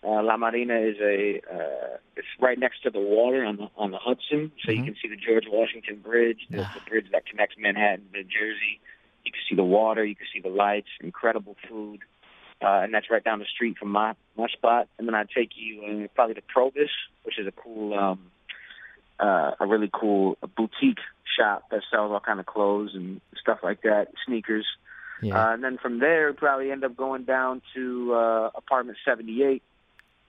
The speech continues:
Speaker 1: which is a, a, a, a locally owned business, kind of little club, uh, that my friend owns, and,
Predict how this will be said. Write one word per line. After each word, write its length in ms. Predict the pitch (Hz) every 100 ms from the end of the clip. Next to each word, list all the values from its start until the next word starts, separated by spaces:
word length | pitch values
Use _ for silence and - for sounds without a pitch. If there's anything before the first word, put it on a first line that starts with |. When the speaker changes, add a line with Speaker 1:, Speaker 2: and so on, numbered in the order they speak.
| _
Speaker 1:
which 200 | 113 -
is 100 | 110
a, 480 | 104 104 - 107 107 -
a, 60 |
a, 220 | 101 98 - 101
a 20 |
locally 460 | 110 120 120 113 113
owned 260 | 107 104
business, 400 | 101 107 107 104 104 -
kind 160 | 110
of 100 | 104
little 180 | 101 104
club, 460 | - - 104 104 98 -
uh, 320 | 92 90 76 - -
that 80 | 104
my 160 | 98 98
friend 220 | - 110 98
owns, 400 | 104 107 113 101
and, 180 | 95